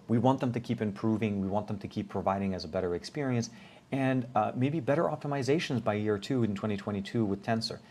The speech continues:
If they're able to provide us this now, we'll be able to see that hopefully next year. So we'll have to see how that goes.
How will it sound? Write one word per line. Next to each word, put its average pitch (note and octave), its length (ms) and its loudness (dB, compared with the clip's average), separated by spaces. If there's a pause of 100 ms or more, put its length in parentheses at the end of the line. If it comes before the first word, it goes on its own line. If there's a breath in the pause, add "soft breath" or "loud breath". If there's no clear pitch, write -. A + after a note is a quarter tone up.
(220 loud breath)
If G#2 160 -2
they're A2+ 180 8
able B2+ 260 4
to C3+ 100 -6
provide A2+ 360 2
us G#2 280 -2
this A#2 400 0
now, F2+ 420 0
we'll G#2 140 -2
be G#2 160 -2
able G2 160 -2
to F#2+ 80 -2
see G#2 160 -4
that F#2+ 160 -2
hopefully F2+ 340 -8
next - 300 -12
year. - 160 -12 (400 loud breath)
So - 160 -2
we'll G#2+ 100 6
have B2+ 160 6
to A#2+ 80 0
see A2+ 140 0
how G2+ 100 4
that F2 200 -2
goes. - 320 -6